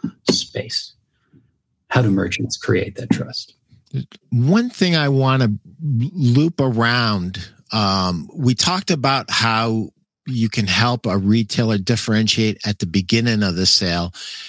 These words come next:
Speaker 2: And Ian, thank you for sharing that. It, it was wonderful. And, and anyone who's catching us on the tail end of this, go back and listen to that because it, it's absolute gold.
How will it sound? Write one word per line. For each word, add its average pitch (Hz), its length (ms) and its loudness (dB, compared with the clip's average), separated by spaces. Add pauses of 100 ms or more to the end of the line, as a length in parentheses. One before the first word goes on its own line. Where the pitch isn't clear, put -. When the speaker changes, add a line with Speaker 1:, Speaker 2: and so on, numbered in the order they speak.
(420)
Speaker 2:
And 117 220 0
Ian, 127 420 0
thank 131 320 -2
you 120 60 0
for 117 140 -2
sharing 98 380 0
that. 90 280 0
It, 120 260 0
it 117 120 4
was 104 200 0
wonderful. 101 720 0
And, 110 280 0
and 107 300 2
anyone 143 340 0
who's 135 140 0
catching 143 320 -2
us 131 200 0
on 127 100 -2
the 113 80 0
tail 117 320 -2
end 120 160 0
of 120 80 0
this, - 520 -4
go 214 160 0
back 110 380 -2
and 104 120 0
listen 101 320 0
to 101 140 -2
that 87 260 -2
because 101 320 -2
it, 98 180 -4
it's 107 300 0
absolute 95 840 0
gold. 85 520 0